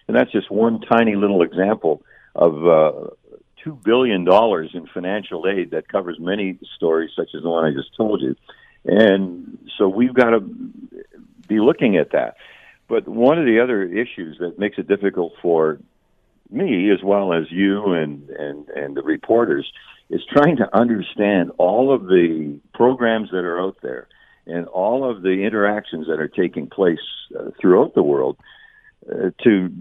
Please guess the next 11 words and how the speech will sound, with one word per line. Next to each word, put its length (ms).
to 220
try 340
to, 420
uh, 240
benefit 340
Canadian 460
industry. 520
It's 180
a 80
very 400
complex, 640